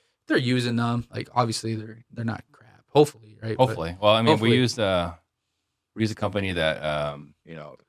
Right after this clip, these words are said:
Speaker 2: uh, in, in Vegas. We did, we did one
Speaker 1: Deal.
Speaker 2: wholesale in, in Vegas. And, like, okay, yeah, I mean, numbers seem to look for it. Let's just un-,
Speaker 1: Yeah.
Speaker 2: do it, right? And so, uh, because we were tight with Sean Bob, we used the company that Ryan Pineda has a lot
Speaker 1: Mm-hmm.
Speaker 2: of great relationship with.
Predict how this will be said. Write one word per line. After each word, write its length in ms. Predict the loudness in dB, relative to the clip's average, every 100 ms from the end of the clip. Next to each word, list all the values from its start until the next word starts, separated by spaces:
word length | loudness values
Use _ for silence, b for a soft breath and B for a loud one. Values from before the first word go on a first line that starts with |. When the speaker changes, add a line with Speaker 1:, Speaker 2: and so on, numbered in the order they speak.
| -20
Speaker 2:
uh, 240 | -20 -20 -20
in, 160 | -20 -20
in 120 | -16 -10
Vegas. 340 | -8 -8 -12
We 60 | -10
did, 240 | -8 -8
we 100 | -10
did 60 | -10
one 640 | -10 -6 -2 -2 -4 -10 _ _ -8
Speaker 1:
Deal. 340 | -4 -2 -4 _
Speaker 2:
wholesale 600 | -6 -6 -6 -14 -16 -16 -20 -20
in, 140 | -20
in 180 | -20 -18
Vegas. 500 | -18 -18 -20 -20 -20 -20
And, 80 | -6
like, 80 | -4
okay, 340 | 0 -2 -2
yeah, 80 | -2
I 40 | -2
mean, 140 | -2
numbers 260 | -2 -6 -8
seem 100 | -14
to 60 |
look 100 | -14
for 140 | -12 -12
it. 60 | -12
Let's 240 | -18 -20
just 140 | -20 -4
un-, 240 | -2 -2 -6 _ -6
Speaker 1:
Yeah. 180 | -2 2
Speaker 2:
do 100 | 0
it, 120 | -2
right? 240 | -8 -12 -12 _ _ _ _ _ _ -6
And 160 | -4 0
so, 480 | 2 2 0 -4 -4
uh, 260 | 0 0
because 420 | -2 -8 -2 0 0
we 60 |
were 140 | -2 -4
tight 200 | -4 -4
with 120 | -2
Sean 260 | -2 -2
Bob, 340 | 0 -2 -2 -6 _ _ _ _ -12
we 100 | -4
used 240 | -2 -2
the 60 | -2
company 320 | -6 -4 -4
that 180 | -4 -4
Ryan 200 | -4 -8
Pineda 420 | -10 -14 -10 -10
has 200 | -10 -12
a 40 | -6
lot 180 | -4 -4
Speaker 1:
Mm-hmm. 120 | -6
Speaker 2:
of 100 | -10
great 160 | -12
relationship 540 | -8 -6 -8 -10 -20 -18
with. 200 | -20